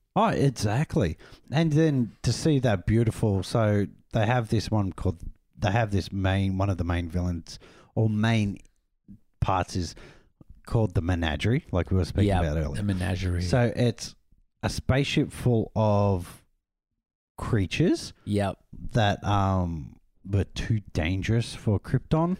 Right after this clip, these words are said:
Speaker 2: Yep.
Speaker 1: Um, and this spaceship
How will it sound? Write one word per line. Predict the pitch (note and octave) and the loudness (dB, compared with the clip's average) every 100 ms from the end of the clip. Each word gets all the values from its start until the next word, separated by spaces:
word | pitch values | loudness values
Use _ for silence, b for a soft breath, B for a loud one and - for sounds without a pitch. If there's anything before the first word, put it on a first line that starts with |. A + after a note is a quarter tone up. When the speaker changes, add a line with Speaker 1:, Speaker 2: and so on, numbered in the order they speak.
| B - | B -4
Speaker 2:
Yep. | G#2+ G2+ - | -2 -2 -2
Speaker 1:
Um, | G2+ G#2+ G#2+ G2 - - | 0 2 2 0 -4 -2
and | A#2 A2+ G#2 F2+ - _ _ _ _ _ - G2+ - | 0 2 0 -2 -14 _ _ _ _ _ -20 -8 0
this | A#2+ - - - | 0 0 -6 -12
spaceship | - - G#2+ A2 - G2 - | -12 -4 0 0 0 -4 -4